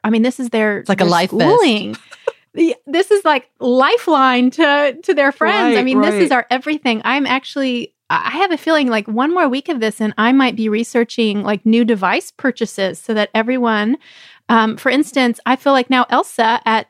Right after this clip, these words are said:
Speaker 1: seven, first grade, now needs her own device so that she can message, video message her first grade B F F.
Speaker 2: Right.
Speaker 1: 'Cause right now they're doing it on my phone.
Speaker 2: Right.
Speaker 1: <laughs> Which is, is
Speaker 2: <laughs> Right.
Speaker 1: difficult. Anyway, we've had some challenges recently about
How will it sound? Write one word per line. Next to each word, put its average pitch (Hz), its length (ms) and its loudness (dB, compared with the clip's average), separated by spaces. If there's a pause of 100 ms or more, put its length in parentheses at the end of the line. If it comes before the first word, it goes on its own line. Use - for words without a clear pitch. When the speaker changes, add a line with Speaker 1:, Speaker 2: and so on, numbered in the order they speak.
(100)
Speaker 1:
seven, 285 760 0
first - 340 -4
grade, 240 580 2
now 277 200 4
needs 277 280 0
her 277 120 0
own 277 140 2
device 226 500 0
so 247 140 0
that 220 180 -2
she 247 220 -6
can 220 400 -2 (180)
message, 214 720 0 (360)
video 262 260 2
message 226 440 0
her 330 280 2 (540)
first 226 240 0
grade 202 420 0
B 208 240 0
F 196 220 -2
F. 190 240 0
Speaker 2:
Right. 190 400 0 (160)
Speaker 1:
'Cause 262 140 0
right 285 140 2
now 294 120 2
they're 269 120 0
doing 269 200 4
it 254 80 2
on 247 100 4
my 254 140 2
phone. 285 540 2
Speaker 2:
Right. 202 340 0 (180)
Speaker 1:
<laughs> - 140 -18
Which - 260 0 (600)
is, - 200 -20 (220)
is - 180 0
Speaker 2:
<laughs> - 40 -18
Right. 311 140 -4
Speaker 1:
difficult. 269 600 -2 (640)
Anyway, 220 320 2
we've 247 160 0
had 285 160 0
some 277 100 2
challenges 220 480 0
recently 214 460 -4
about 196 320 -2